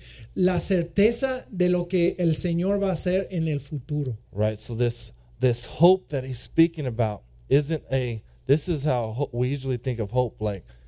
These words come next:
Speaker 2: fingers crossed. I hope it's gonna happen.
Speaker 1: La esperanza no es una esperanza,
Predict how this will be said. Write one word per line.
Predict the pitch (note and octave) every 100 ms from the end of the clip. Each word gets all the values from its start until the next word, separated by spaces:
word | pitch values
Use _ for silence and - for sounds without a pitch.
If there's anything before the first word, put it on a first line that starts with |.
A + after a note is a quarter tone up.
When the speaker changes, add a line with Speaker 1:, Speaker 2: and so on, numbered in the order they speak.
| - -
Speaker 2:
fingers | E3 E3 C3+ -
crossed. | - E3 B2 A2 -
I | B2
hope | B2 D#3 D#3
it's | C#3 -
gonna | D3 B2+
happen. | A2 A2+ B2+ G2 F2+ - - -
Speaker 1:
La | F3 G3
esperanza | G3+ - G3 G3 A#3 B3+ B3
no | A3 G3+ G#3
es | A3+ A3
una | A3 G#3+
esperanza, | F#3+ - F3+ F3+ F#3 F3 F3+